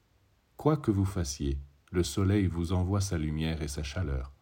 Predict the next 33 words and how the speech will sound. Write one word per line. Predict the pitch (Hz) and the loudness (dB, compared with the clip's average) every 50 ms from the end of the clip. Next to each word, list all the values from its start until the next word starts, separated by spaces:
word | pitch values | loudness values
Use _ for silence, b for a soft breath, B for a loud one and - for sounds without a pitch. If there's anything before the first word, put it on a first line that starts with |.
| _ _ _ _ _ _ _ _ _ _ _ _ _ - | _ _ _ _ _ _ _ _ _ _ _ _ _ -2
Le | 90 95 | 0 0
soleil | 95 - 113 113 113 117 113 98 87 - | 0 2 4 4 6 6 6 4 4 2
est | 90 | 0
donc | 85 95 101 104 98 - - | 0 2 0 0 0 0 -2
le | 80 | -2
seul | 78 - - - 117 110 95 85 73 | -2 -2 -2 0 0 2 2 0 0
à | 76 80 | 0 -2
avoir | 80 80 80 90 87 82 80 - | -2 -2 -2 -2 -2 -2 -2 -2
résolu | 82 101 95 95 92 87 82 95 98 | 0 0 0 2 2 0 2 2 0
ce | 98 - - | -2 -2 -6
problème. | - - - - 82 78 76 71 69 67 69 69 - - _ _ _ _ _ _ _ _ _ _ _ _ - | -6 -6 -4 -4 -4 -2 -2 -2 -2 -2 -2 -4 -8 -12 _ _ _ _ _ _ _ _ _ _ _ _ -2
Il | 98 90 82 85 | 0 2 2 4
aime | 90 92 90 82 | 2 2 2 2
même | 78 78 87 92 101 113 110 98 | 2 2 4 4 4 4 4 4
les | 85 80 82 78 92 | 4 2 0 2 0
incrédules, | 87 87 - - 92 87 82 76 69 67 69 69 69 - _ _ _ _ - | 0 -2 0 -2 -2 0 0 0 0 0 -2 -4 -6 -10 _ _ _ _ -4
même | 78 85 90 98 110 101 90 | 0 2 4 4 4 4 4
les | 76 73 71 69 | 2 2 0 -2
criminels. | - - 110 101 95 90 87 80 71 67 67 65 67 69 - _ _ - | 0 0 2 4 4 4 2 2 0 0 0 -2 -4 -6 -10 _ _ -2
Il | - 104 95 90 | 0 2 2 2
les | 90 87 | 2 2
nourrit, | 82 90 101 110 101 95 - 76 71 69 69 - _ _ _ _ _ - | 2 4 4 4 4 2 0 -2 -2 -4 -6 -12 _ _ _ _ _ -4
il | 98 90 82 80 | -4 -2 -2 -2
les | 82 80 | -2 -2
vivifie. | 80 78 80 107 113 95 87 87 82 - - - 62 60 69 - _ _ _ _ _ _ _ _ _ _ _ _ _ _ _ _ _ _ _ _ | -4 -2 -2 -2 0 0 0 -2 -4 -4 -6 -8 -10 -10 -10 -16 _ _ _ _ _ _ _ _ _ _ _ _ _ _ _ _ _ _ _ _
Si | - - 98 87 | -8 -2 -2 -2
vous | 76 82 | 0 -2
voulez | 78 78 95 98 87 85 | -2 2 2 2 2 2
connaître | 78 - - 113 110 117 113 98 - - 76 | -2 0 0 2 2 2 2 0 -2 -2 -2
la | 69 71 | -2 -2
plus | 69 71 - 92 95 | -2 -2 0 2 4
haute | 104 110 110 107 - - | 4 4 4 2 -2 -4
morale, | 80 78 71 76 82 85 82 78 73 | -4 -2 -2 -2 -2 -2 -2 -6 -8